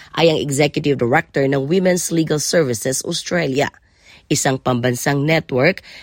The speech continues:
na nagsusulong ng hustisya, kaligtasan at pagkakapantay-pantay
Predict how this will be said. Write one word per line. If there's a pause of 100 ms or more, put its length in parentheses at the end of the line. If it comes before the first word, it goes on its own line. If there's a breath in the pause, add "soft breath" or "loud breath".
na
nagsusulong
ng
hustisya, (240 soft breath)
kaligtasan (240 loud breath)
at
pagkakapantay-pantay